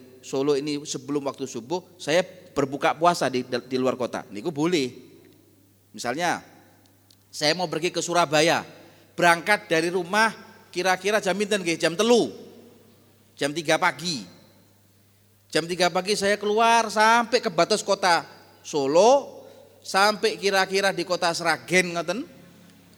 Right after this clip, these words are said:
Itu saya datang waktu fajar subuh. Maka di kota Sragen itu saya kemudian berbuka puasa.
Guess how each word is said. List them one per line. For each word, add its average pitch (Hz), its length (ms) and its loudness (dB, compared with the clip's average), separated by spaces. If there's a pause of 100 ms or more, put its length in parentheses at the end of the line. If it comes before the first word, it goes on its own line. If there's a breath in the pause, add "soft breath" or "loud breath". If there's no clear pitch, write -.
(240)
Itu 131 400 -6
saya 190 240 2
datang 180 320 0
waktu 185 320 2 (720)
fajar 156 480 2
subuh. 175 560 0 (240)
Maka 190 300 0
di 190 80 -4
kota 202 180 2
Sragen 180 400 -2
itu 208 160 -6
saya 196 160 -4
kemudian 202 320 -2
berbuka 156 480 -2
puasa. 160 460 2